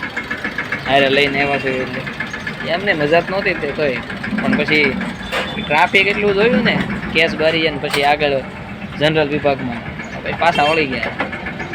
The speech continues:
સ્ટેન્ડ લેવાનું તો એ ન મળ્યું,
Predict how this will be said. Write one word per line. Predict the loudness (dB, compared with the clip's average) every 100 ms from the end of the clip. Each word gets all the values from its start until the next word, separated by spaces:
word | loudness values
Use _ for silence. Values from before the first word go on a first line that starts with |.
| -8 -8 -8 -8 -8 -8 -8 -8
સ્ટેન્ડ | 0 2 4 4
લેવાનું | 4 4 0
તો | 2 2
એ |
ન | 2 2
મળ્યું, | 2 0 2